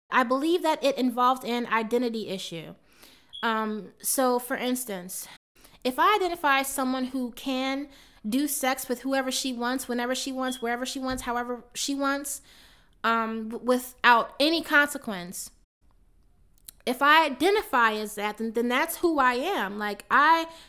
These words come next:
I have that right, and, and that is who I am. You, you can, you can't take that away from me. Um, a-, and the thing about that is that, yeah, like,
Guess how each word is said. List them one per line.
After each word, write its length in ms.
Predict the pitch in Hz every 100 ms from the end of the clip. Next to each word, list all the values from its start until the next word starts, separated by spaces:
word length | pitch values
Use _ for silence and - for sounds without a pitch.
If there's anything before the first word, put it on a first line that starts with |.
| -
I 160 | 247 294
have 320 | - 247 262
that 240 | 262 370 320
right, 300 | 220 220 170
and, 140 | 226
and 180 | 214 240
that 140 | 240
is 120 | 247 -
who 220 | 302 277
I 280 | 240 247 247
am. 280 | 220 208 202
You, 140 | 214 214
you 140 | - 226
can, 300 | - 277 233
you 100 | 233
can't 260 | - 294
take 160 | 285 294
that 140 | 254
away 200 | 240 233
from 240 | 226 208 175
me. 220 | 156 - - _ _ _ _ _ - - - _ _ _ -
Um, 420 | 220 214 196 -
a-, 240 | - -
and 300 | 247 247 233 - - 147 175
the 180 | 226 254
thing 360 | 254 339 381
about 480 | 339 269 294 285 277
that 260 | 247 294 311
is 160 | 294
that, 320 | 247 240 233 - - _
yeah, 580 | 165 202 247 294 254 214
like, 360 | 220 214 208